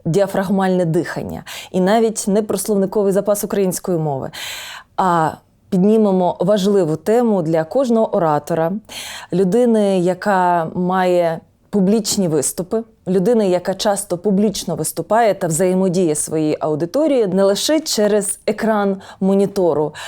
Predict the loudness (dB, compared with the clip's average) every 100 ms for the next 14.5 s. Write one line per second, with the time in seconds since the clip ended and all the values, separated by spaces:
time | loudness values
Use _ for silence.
0 | -14 -2 2 4 2 0 -4 -4 0 2
1 | 2 2 2 2 2 -2 -6 -20 -20 -6
2 | -2 0 2 2 0 2 2 2 2 0
3 | 2 0 0 -4 -6 -4 0 2 2 2
4 | 0 -2 -4 -6 -2 -2 -2 -2 0 2
5 | 4 4 2 -2 -4 -2 0 -2 -4 -6
6 | -4 0 2 2 0 -6 -8 0 2 2
7 | 0 -6 -6 -6 -4 0 2 2 0 -2
8 | -2 -2 -2 -4 -4 -2 -2 -2 -8 0
9 | 2 2 0 -2 -6 -14 -16 -14 -16 _
10 | _ _ _ -6 0 2 4 4 4 4
11 | 2 0 2 0 2 0 0 0 0 0
12 | -2 -6 -8 -4 2 2 2 0 2 2
13 | 0 -2 -2 -2 -8 _ _ -20 -4 0
14 | 2 0 -2 -4